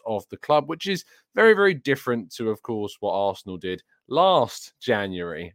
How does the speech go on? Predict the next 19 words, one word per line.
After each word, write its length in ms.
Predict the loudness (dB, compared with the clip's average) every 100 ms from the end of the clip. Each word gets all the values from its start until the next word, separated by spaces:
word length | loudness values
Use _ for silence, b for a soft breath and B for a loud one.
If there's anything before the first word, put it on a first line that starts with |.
| -8
uh, 260 | -6 -4 -4
in 120 | -8
twenty 360 | -8 -10 -10
twenty-two. 640 | -14 -12 -12 -14 -6 -6 -6 _
Very 240 | 4 4
different 320 | 0 -2 -4
window 360 | -6 -4 0 0
indeed. 460 | -2 -2 -4 -4 -10 B B B
Plenty 340 | 0 2 2 -6
to 100 | -4
talk 240 | -2 2
about, 180 | 2 4
plenty 200 | 0 -2
to 80 | -10
discuss. 480 | -12 -2 4 4 4
But 140 | 2
as 100 | 2
I 20 | 2
say, 160 | 2